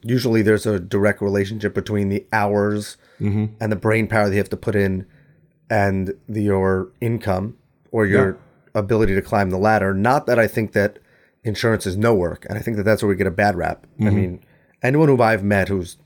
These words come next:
Speaker 1: hustling and doing things like you or I are doing, they're working hard,
Speaker 2: Yeah.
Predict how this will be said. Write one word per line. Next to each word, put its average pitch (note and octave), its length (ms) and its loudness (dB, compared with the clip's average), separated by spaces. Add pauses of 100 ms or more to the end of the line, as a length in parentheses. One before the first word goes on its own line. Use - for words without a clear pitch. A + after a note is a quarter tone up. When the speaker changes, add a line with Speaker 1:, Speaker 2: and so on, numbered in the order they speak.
(140)
Speaker 1:
hustling A#2 560 -2
and F#2+ 120 -4
doing G2+ 200 0
things G2 280 -4
like F#2 180 -2
you G2+ 100 2
or G2+ 80 4
I G2+ 80 2
are G#2+ 80 2
doing, D#3 300 0 (440)
they're A#2 120 2
working C#3+ 400 2
hard, A#2+ 460 2 (360)
Speaker 2:
Yeah. G2 180 -4